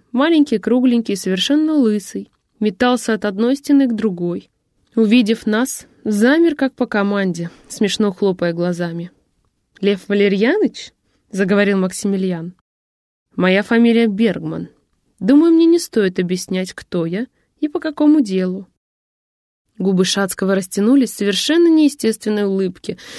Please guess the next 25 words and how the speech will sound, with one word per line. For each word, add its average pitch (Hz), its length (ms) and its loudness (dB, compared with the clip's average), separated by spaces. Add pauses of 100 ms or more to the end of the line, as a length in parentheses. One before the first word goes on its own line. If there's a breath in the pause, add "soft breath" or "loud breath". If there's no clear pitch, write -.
(120 loud breath)
как 214 180 0
будто 240 320 -2
кто-то 277 320 0
растягивал 226 640 0
его 202 300 0
рот 226 180 -2
руками. 185 600 -6 (420)
Взгляд 226 460 2
при 226 140 0
этом 220 200 -2
оставался 208 520 -2
испуганным, 190 640 -2 (360 loud breath)
он 427 160 2
продолжал 233 460 2
хлопать 220 460 -2
глазами. 170 640 -4 (520)
И - 60 4
я 214 240 2
заподозрила 190 720 0
нервный 208 500 0
тик. - 520 -8 (840)
Но 269 160 6
неожиданно 285 640 4
всё 226 200 -2
прекратилось. 196 920 -6